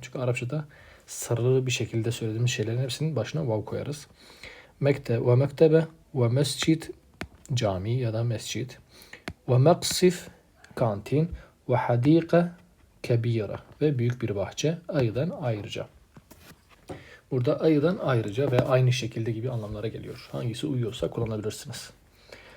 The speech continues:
Ana uhibbu, seviyorum, medreseti, okulumu, kethiren, çok. Evet, okulumu çok seviyorum demiş. Metnimizi bu şekilde zaten yapmış olduk arkadaşlar.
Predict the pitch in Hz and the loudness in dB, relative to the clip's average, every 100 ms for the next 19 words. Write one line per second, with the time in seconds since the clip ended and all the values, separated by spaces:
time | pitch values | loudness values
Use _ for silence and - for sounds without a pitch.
0 | - - _ - 156 185 180 180 147 - | -20 -20 _ 2 6 8 8 6 4 4
1 | 185 117 113 120 - - - 120 117 110 | 2 2 2 0 -2 -12 -4 0 2 2
2 | 104 120 117 120 127 107 - 127 151 165 | 2 2 2 2 2 0 -2 0 -2 -4
3 | - 123 - 107 101 117 131 156 170 - | -8 -6 -4 -4 -4 -2 0 0 -2 0
4 | 120 143 113 113 165 165 92 - - - | 0 0 0 0 -2 0 -2 -2 -10 -20
5 | _ _ _ - - - - _ - - | _ _ _ -20 -20 -20 -20 _ -20 -20
6 | - _ _ _ - 127 - 135 120 107 | -20 _ _ _ 0 0 0 -6 -6 -2
7 | 117 - - - 95 92 92 92 101 147 | -2 -2 -6 -8 -8 -6 -6 -6 -6 -6
8 | - - - _ - _ _ - - - | -8 -14 -18 _ -20 _ _ -20 -20 -20
9 | - _ - 170 120 113 110 123 120 98 | -20 _ -6 -4 -4 -4 -4 -4 -4 -6
10 | 104 98 95 85 120 127 123 - 92 - | -8 -6 -6 -4 -4 -4 -6 -10 -10 -8
11 | 123 - 95 - 98 - - - - | -8 -8 -12 -12 -12 -12 -12 -12 -12